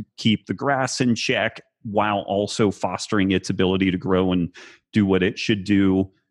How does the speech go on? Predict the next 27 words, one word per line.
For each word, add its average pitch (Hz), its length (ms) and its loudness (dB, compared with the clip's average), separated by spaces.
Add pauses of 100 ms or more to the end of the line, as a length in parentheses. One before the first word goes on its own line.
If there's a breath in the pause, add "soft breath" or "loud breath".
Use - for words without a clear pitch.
(220)
The 90 240 0
wolves 104 500 0
keep - 360 -2
the 87 80 -4
cow 123 360 -4
population 104 760 -2
in 95 160 2
check. 98 480 -4 (300 soft breath)
So - 120 -2
this 165 220 -2
thing 262 260 2
can 156 320 -2
work, 226 400 0
but 143 140 0
it's - 200 -2
also 147 500 0
incredibly 135 920 0
precarious, 110 840 -2
because 117 400 -2
if - 180 0
one 147 640 0
little 120 340 2
thing 95 360 -2
happens, 85 500 -6
if 87 180 -4
one 110 540 0 (160)
virus, 98 600 -4